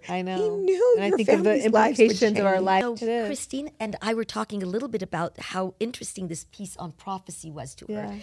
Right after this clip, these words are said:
Speaker 2: It's
Speaker 3: How
Speaker 2: so
Speaker 3: we, we
Speaker 2: different.
Speaker 3: don't usually think about that being a gift that we each can have. Though, of
Speaker 1: Right.
Speaker 3: course, Moses said when, w-, you know, when he was with the Israelites in the
Speaker 2: That's
Speaker 3: desert and people came to him and
Speaker 2: true.
Speaker 3: said, "There are other people prophesying, other people
Speaker 1: Yeah.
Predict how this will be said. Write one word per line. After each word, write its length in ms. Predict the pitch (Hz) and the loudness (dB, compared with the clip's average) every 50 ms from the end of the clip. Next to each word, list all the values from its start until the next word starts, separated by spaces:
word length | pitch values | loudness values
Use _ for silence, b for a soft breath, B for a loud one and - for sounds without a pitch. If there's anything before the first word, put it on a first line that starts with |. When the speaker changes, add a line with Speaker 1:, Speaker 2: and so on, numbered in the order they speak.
| - | -14
Speaker 2:
It's 140 | 214 - - | -12 -8 -4
Speaker 3:
How 180 | - 247 247 233 | -2 0 0 0
Speaker 2:
so 280 | 240 254 320 381 427 | 0 0 0 0 0
Speaker 3:
we, 120 | 403 269 269 | 0 0 0
we 40 | 277 | 0
Speaker 2:
different. 260 | 403 - 240 254 254 | 0 0 0 0 0
Speaker 3:
don't 220 | 220 269 277 277 - | 2 2 2 0 -2
usually 320 | 262 226 233 247 240 226 | -6 -6 -6 -6 -6 -8
think 500 | - - - - 330 320 277 185 - - - | -10 -8 -6 -2 -2 0 -2 -2 -8 -10 -10
about 340 | - 185 208 202 202 196 _ _ b b b b b - | -8 -4 -2 -2 -2 -4 _ _ b b b b b -10
that 380 | 165 226 214 208 220 - - 165 | -4 -2 0 0 0 -2 -6 -8
being 260 | 196 208 202 196 185 - | -8 -6 -6 -6 -6 -6
a 60 | 185 | -8
gift 500 | 160 139 _ - 214 214 208 - - - _ _ _ _ - | -8 -8 _ -2 0 0 0 -2 -8 -20 _ _ _ _ -6
that 160 | 196 - - | -6 -4 -4
we 160 | 175 180 - _ - | -6 -6 -6 _ -6
each 240 | 233 247 - - - | -6 -4 -4 -6 -6
can 120 | - 185 | -4 -4
have. 260 | 160 165 165 165 - | -4 -2 -4 -4 -4
Though, 120 | 196 190 - - | -6 -8 -6 -6
of 100 | 151 - - - | -8 -10 -8 -6
Speaker 1:
Right. 100 | 190 190 | -4 0
Speaker 3:
course, 320 | 277 262 220 - - - B B B B B B | 0 0 0 -2 -4 -10 B B B B B B
Moses 800 | 190 202 208 233 277 294 220 185 180 147 196 214 208 - - - b b b b b b b | -2 2 2 4 4 2 0 -2 -2 -2 -2 -4 -4 -8 -10 -14 b b b b b b b
said 640 | - - - - 277 269 254 202 165 175 180 180 - | -14 -10 -4 0 2 2 2 2 0 -2 -4 -6 -8
when, 240 | - 180 185 175 165 - | -6 -4 -4 -4 -6 -8
w-, 180 | - 180 180 - - 165 | -8 -8 -8 -8 -8 -12
you 140 | 175 190 185 | -8 -6 -4
know, 120 | 160 165 | -4 -4
when 160 | 165 165 170 | -2 -2 -2
he 60 | 175 160 | -2 -2
was 180 | 170 147 139 | -4 -4 -2
with 200 | 160 190 185 147 | 0 -2 -2 -2
the 140 | 180 - - | -2 -4 -4
Israelites 520 | 175 151 160 170 160 165 160 165 160 - | -4 -4 -4 -4 -2 -2 -2 -2 -2 -4
in 160 | - - 185 175 | -4 -4 -2 -2
the 80 | 180 | -2
Speaker 2:
That's 260 | 151 175 160 147 156 | 0 2 2 2 0
Speaker 3:
desert 220 | 139 165 170 175 - - | 0 -4 -6 -4 -4 -4
and 120 | 165 156 | -4 -4
people 260 | 214 294 320 339 359 | -4 -6 -6 -6 -6
came 220 | 349 311 294 - - | -4 -6 -6 -6 -6
to 60 | 208 | -8
him 60 | 254 | -8
and 80 | - 226 | -8 -8
Speaker 2:
true. 100 | 208 156 | -8 -10
Speaker 3:
said, 40 | - B B B B B | -10 B B B B B
"There 100 | - 226 | -2 -2
are 100 | - - | 0 0
other 140 | 240 247 226 | -2 -4 -4
people 260 | - 247 220 - 208 | -8 -10 -10 -10 -10
prophesying, 680 | 190 - 214 196 202 - 202 - 170 170 175 170 165 | -8 -6 -6 -6 -6 -6 -8 -4 -2 -2 -2 -2 -2
other 160 | 185 190 220 | -2 -2 -2
people 280 | 208 - 240 190 196 208 | -4 -6 -10 -8 -6 -4
Speaker 1:
Yeah. 120 | 208 214 | -4 -2